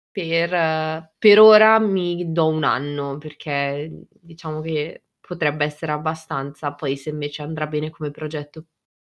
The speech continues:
vedo che piace, magari continuerò anche in futuro.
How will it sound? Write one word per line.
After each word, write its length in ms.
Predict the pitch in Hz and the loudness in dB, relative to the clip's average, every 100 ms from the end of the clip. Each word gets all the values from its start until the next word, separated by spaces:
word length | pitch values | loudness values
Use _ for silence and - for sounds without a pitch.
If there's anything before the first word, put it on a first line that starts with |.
| _ _ | _ _
vedo 280 | 156 151 160 | -8 -6 -6
che 140 | 165 | -8
piace, 420 | 170 - 156 170 | -8 -10 -12 -12
magari 260 | 160 156 147 | -10 -6 -6
continuerò 640 | 151 147 - 156 147 135 - - - _ _ _ _ _ _ - | -8 -10 -8 -4 -2 -4 -6 -20 -20 _ _ _ _ _ _ -4
anche 260 | 156 151 | -4 -4
in 80 | 147 | -6
futuro. 500 | 151 143 131 143 160 | -8 -6 -4 -4 -8